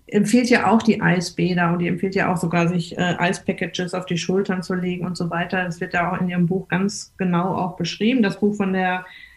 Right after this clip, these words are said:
Josephine Warbeck werde ich auf jeden Fall auch verlinken, das Buch von der Anja Leitz auch. Da kann man sich noch mal vertiefen in dieses Thema.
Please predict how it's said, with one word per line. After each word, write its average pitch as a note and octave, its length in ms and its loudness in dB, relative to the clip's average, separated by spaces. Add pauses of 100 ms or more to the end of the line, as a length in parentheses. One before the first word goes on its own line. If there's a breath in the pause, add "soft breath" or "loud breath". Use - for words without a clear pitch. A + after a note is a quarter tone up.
(120)
Josephine G3 800 4
Warbeck G3+ 320 2
werde G3 160 0
ich G3 80 -2
auf - 140 -10
jeden F#3+ 160 -2
Fall F3+ 260 -4
auch G#3+ 480 -2
verlinken, A3+ 480 6
das F#3 180 -2
Buch G3+ 160 -2
von F#3+ 140 -4
der F#3 120 -4
Anja F#3 260 -2
Leitz F3 340 -2
auch. A3 220 0
Da G3+ 100 0
kann G3 160 -2
man F#3+ 100 0
sich F3 140 -6
noch G3 100 0
mal F#3 140 0
vertiefen A3+ 540 2
in A3 80 8
dieses G#3 260 2
Thema. G#3 540 2